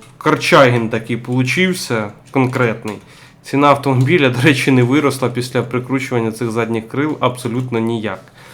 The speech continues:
Фари, проте, у нас є, на дороги загального користування ми виїжджати вже можемо. Пороги встановлювати я не буду. Молдинг арки. Що це взагалі таке?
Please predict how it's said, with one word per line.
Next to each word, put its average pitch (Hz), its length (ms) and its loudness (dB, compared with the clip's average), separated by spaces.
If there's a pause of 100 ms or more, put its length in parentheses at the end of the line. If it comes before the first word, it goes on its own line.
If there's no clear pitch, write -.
(400)
Фари, 151 300 6
проте, 135 320 -2
у 139 80 2
нас 160 300 -2
є, 202 160 2
на 170 120 2
дороги 156 520 2
загального 135 460 2
користування 131 680 0
ми 123 200 2
виїжджати 123 580 0
вже 110 240 -4
можемо. 113 640 -2 (440)
Пороги 127 340 2
встановлювати 120 680 0
я 131 100 2
не 143 100 2
буду. 190 540 -2
Молдинг 147 680 -2
арки. 120 600 -2 (920)
Що - 160 -12
це 131 160 -8
взагалі 123 420 -2
таке? 147 480 -4